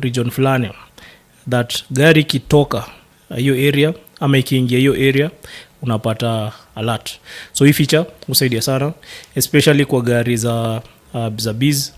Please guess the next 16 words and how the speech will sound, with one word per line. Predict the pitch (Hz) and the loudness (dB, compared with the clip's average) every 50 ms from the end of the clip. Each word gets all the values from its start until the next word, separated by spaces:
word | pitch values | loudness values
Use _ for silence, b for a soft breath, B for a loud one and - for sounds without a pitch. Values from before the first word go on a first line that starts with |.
| B B B B B B _ _ | B B B B B B _ _
Mahali | - 127 123 123 | -4 0 2 2
umepatia | 127 127 123 - 131 120 - 131 131 | 2 2 0 0 -2 0 0 0 0
mtu | 143 135 143 | 0 0 0
gari, | 131 131 135 139 143 139 | 0 2 2 4 4 4
umemwambia | 139 127 123 120 120 120 123 127 | 2 2 0 0 0 0 0 0
operate, | 123 - 123 120 120 117 113 - - - _ _ - - - | 0 0 -2 -2 -2 -2 -4 -6 -10 -12 _ _ -14 -8 -4
uh, | 123 117 117 | -2 -2 0
within | 120 120 135 135 135 | 0 2 2 2 2
area | 127 120 120 113 | 2 2 0 -2
fulani, | - - 123 127 139 139 143 165 - B B B B B B B B B _ _ | -2 -2 -2 -2 0 -2 -2 -4 -8 B B B B B B B B B _ _
na | 127 123 123 120 123 | -4 -2 0 0 0
unataka | 123 123 123 120 - 127 - 131 123 | 0 0 -2 -2 -2 -4 -2 -4 -2
kujua, | - 135 127 123 139 147 147 123 110 107 - - - | -2 -4 -2 0 2 2 2 2 0 -2 -10 -10 -10
akitoka | 131 120 131 120 135 131 151 | -8 -6 -4 -4 -2 2 2
hii | 151 147 139 139 143 | 4 4 6 4 4
area, | 139 143 147 | 2 0 -2